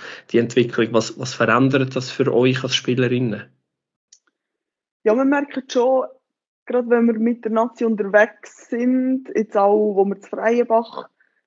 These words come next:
Speaker 2: trainiert haben, dass wir schon wahrgenommen werden. Eben, ist klar, wir sind auch immer angeschrieben und wenn dann auf einem Dorf Fußballplatz an den Banden, äh, die Credit Suisse und Verbandswerbungen,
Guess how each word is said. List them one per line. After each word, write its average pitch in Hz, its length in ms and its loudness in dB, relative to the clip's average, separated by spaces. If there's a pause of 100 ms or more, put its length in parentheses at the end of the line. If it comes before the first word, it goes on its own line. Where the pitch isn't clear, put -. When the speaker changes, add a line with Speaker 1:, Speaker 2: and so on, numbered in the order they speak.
Speaker 2:
trainiert 226 520 2
haben, 214 340 -2
dass 208 200 -4
wir 214 100 0
schon 240 240 2 (220)
wahrgenommen 254 800 0
werden. 269 400 -4 (300)
Eben, 190 400 -4
ist - 160 -16
klar, 214 280 2
wir 220 80 -2
sind 208 180 -6
auch 190 120 2
immer 202 240 2
angeschrieben 226 800 0
und 185 240 -8 (380)
wenn 196 200 0
dann 202 460 0 (200)
auf 202 160 -6
einem 190 300 -2
Dorf 208 580 0
Fußballplatz 214 920 0
an 202 80 -6
den 208 100 0
Banden, 208 500 2
äh, 208 380 0
die 208 160 -10
Credit 208 420 -4
Suisse 208 540 -4
und 190 420 -4
Verbandswerbungen, 202 1200 -2